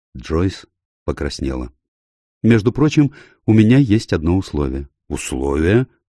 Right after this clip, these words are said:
К нему снова вернулась подозрительность. "Моя собака.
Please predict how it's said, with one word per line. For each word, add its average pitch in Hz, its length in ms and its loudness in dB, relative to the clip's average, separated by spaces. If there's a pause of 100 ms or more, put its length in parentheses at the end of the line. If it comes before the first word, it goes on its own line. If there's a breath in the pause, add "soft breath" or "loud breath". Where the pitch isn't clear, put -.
(120)
К - 80 -6
нему 78 220 0
снова 87 320 -2
вернулась 78 600 -4
подозрительность. 73 760 -4 (400)
"Моя 135 460 4
собака. 85 560 -2